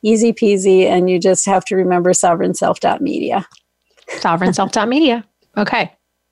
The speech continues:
Speaker 1: Fabulous. Thank you so much for joining us today. It's been an amazing conversation, and I find myself wishing we had another hour or so. <laughs>
Speaker 2: Yes, yes, yes, yes. That's been, <laughs> it's been really, I'm always on these sex and relationship shows, so it's just been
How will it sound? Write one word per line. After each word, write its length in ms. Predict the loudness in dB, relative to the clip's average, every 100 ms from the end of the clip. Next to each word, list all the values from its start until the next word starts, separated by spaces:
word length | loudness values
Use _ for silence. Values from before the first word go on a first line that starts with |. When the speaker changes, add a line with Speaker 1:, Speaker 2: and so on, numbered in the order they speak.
| _ _ _ _
Speaker 1:
Fabulous. 680 | 0 2 2 0 -2 -2 -4
Thank 280 | 0 2 2
you 80 | 0
so 220 | 2 0
much 260 | 2 0 0
for 140 | 0
joining 420 | 2 2 2 0
us 160 | 0 -2
today. 380 | -2 0 2 2
It's 240 | 0 -4
been 200 | 0 0
an 140 | 2 0
amazing 540 | 0 2 2 2 0
conversation, 800 | 0 -2 -2 -2 2 0 0 0
and 160 | 2 2
I 100 | 0
find 280 | 0 0 2
myself 420 | 0 0 0 0
wishing 360 | 0 0 0 0
we 100 | 0
had 180 | -2 0
another 280 | 0 0 0
hour 380 | 0 2 2
or 60 | 2
so. 360 | 2 2 2 0
<laughs> 40 |
Speaker 2:
Yes, 540 | -2 -2 0 0 -2 -4
yes, 280 | -2 -2 -2
yes, 240 | -2 -2
yes. 480 | -2 0 0 -2 -6 -2
That's 200 | -2 -2
been, 380 | -2 -2 -2 -2
<laughs> 540 | -4 -4 -12 -14 -4
it's 240 | -2 -2 -2
been 380 | 0 2 0
really, 500 | 0 0 2 2 0 -4 -10 -10 -6
I'm 160 | -4 0
always 260 | 2 2 0
on 120 | 0
these 160 | -2
sex 220 | -2 -4 -2
and 40 |
relationship 560 | 0 2 2 0 -2 -2
shows, 420 | -2 0 0 -2
so 180 | -4 -2
it's 120 | 0
just 160 | -2 0
been 140 | 0